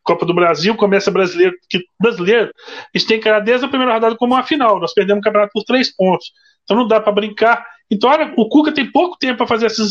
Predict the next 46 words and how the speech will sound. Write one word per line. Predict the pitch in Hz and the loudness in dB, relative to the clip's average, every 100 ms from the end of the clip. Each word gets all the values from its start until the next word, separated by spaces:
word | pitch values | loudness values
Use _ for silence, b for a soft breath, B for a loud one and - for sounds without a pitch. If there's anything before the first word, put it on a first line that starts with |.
| - | -2
exper-, | 220 185 | 0 0
esses | 180 - | 0 -4
experimentos. | - 226 226 190 180 - | -4 -2 0 0 0 -2
Ele | 190 | -2
tá | 202 214 | -2 0
fazendo | 220 202 214 | 0 0 -2
no, | 220 220 | -2 0
no | 214 226 | 0 2
Mineiro, | 254 202 208 214 B B _ - | 2 2 2 0 B B _ -8
fez | 262 240 185 | 0 0 4
hoje, | 214 214 - | 2 2 0
tá | 220 | 0
num, | 214 175 143 | 0 -2 -2
no | 175 185 | -2 0
dito | 147 214 - | -2 -4 -4
clássico, | - 185 214 - 185 | 0 2 2 -2 -2
não | |
gosto | 185 170 | 0 0
de | |
falar | 170 165 | -2 -2
que | 160 | -2
o | |
América | 151 151 147 | -2 -2 -2
é | |
clássico, | 151 147 - | 0 -2 -2
mas | 156 151 | -6 -8
tudo | 143 | -8
bem. | 170 196 B B B _ | -6 -6 B B B _
É, | 165 165 160 147 | 2 4 4 2
fez | 214 175 | 0 2
hoje | 170 214 196 | 4 4 4
algumas | 175 170 _ - | -2 -8 _ -4
experiências, | 175 - 190 180 226 233 - B B _ | -2 0 0 0 -2 -2 -8 B B _
mas | 220 233 | -2 0
o | |
time | - 247 254 | -2 -4 -4
tá | 277 | -2
encorpando, | 302 269 - 208 151 127 _ | 0 0 2 0 0 -8 _
tá, | 190 | -4
tá | 185 - 190 | -4 -4 -4
crescendo, | 175 151 - 170 208 247 247 | 0 -2 0 0 0 0 -2
tá | 214 | -4
começando | 208 196 196 185 | -2 0 0 0
a | |
jogar | 185 | 2
um | 185 | 0